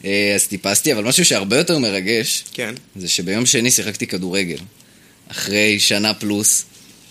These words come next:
Speaker 1: עשיתי, אה, עשיתי קאמבק, אתה קנית נעליים, יפה.
Speaker 2: מהמם. כן.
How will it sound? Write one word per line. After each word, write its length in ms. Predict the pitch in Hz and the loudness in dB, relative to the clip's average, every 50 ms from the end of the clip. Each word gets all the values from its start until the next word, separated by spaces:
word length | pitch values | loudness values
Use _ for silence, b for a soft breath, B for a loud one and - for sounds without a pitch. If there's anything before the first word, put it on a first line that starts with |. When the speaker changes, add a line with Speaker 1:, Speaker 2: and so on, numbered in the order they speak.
| - - | -12 -6
Speaker 1:
עשיתי, 500 | - - - 110 110 104 - - 117 110 | -2 0 0 0 0 -2 0 2 2 4
אה, 560 | 107 107 104 104 101 101 101 101 101 101 98 95 | 4 4 4 4 4 4 4 4 4 4 4 4
עשיתי 320 | 92 - - 110 - 120 | 4 2 2 2 0 0
קאמבק, 520 | 101 - 113 104 104 101 101 113 123 - - - - | 0 2 2 0 2 2 0 0 0 -2 -6 -10 -6
אתה 80 | - | -4
קנית 320 | - - 98 98 110 107 127 | -2 -2 -2 -2 -2 0 0
נעליים, 520 | 123 113 98 92 98 120 156 139 95 82 80 | 0 0 0 0 0 0 0 0 -2 -4 -6
יפה. 300 | 160 147 143 139 113 101 | -6 -4 -2 0 2 2
Speaker 2:
מהמם. 120 | 151 160 180 180 - - _ - - - - - - - - | 2 2 0 -2 -6 -16 _ -20 -20 -20 -20 -20 -20 -20 -18
כן. 140 | - - | -14 -12